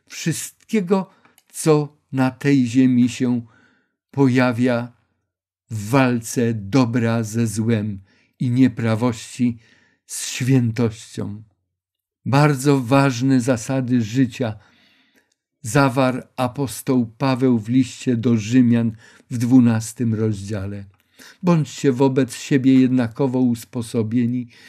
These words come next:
nie bądźcie wyniośli, lecz się do niskich skłaniajcie,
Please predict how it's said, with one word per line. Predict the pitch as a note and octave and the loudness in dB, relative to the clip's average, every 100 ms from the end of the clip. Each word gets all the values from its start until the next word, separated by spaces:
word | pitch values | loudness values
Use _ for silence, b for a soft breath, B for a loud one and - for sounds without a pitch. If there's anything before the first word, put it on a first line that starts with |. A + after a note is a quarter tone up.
| B | B
nie | F#3+ G3 | 4 4
bądźcie | D#3+ D3 B2+ - C3 | 4 2 0 -2 -2
wyniośli, | A#2 B2 C3 C#3 - - D3+ D3 b b b b b b _ | 2 4 4 2 -2 -6 -6 -6 b b b b b b _
lecz | C3 B2 A#2+ | -2 -2 -2
się | - C#3+ | 2 2
do | A#2 C3 | 4 4
niskich | C#3+ D3 - C3 - | 4 2 -2 -4 -4
skłaniajcie, | - B2 A#2 B2 C3 B2+ - C3+ | -6 -2 0 2 2 0 0 -4